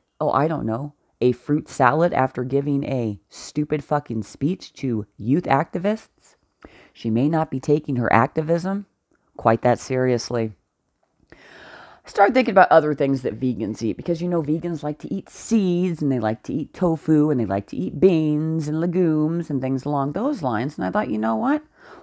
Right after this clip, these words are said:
What are those things? Let's start with beans.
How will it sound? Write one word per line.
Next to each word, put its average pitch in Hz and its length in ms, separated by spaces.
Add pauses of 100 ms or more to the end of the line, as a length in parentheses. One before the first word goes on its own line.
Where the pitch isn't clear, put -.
What 156 520 (200)
are 226 500 (120)
those 156 420 (160)
things? 349 560 (1080)
Let's - 200
start 214 280
with 240 160
beans. 311 640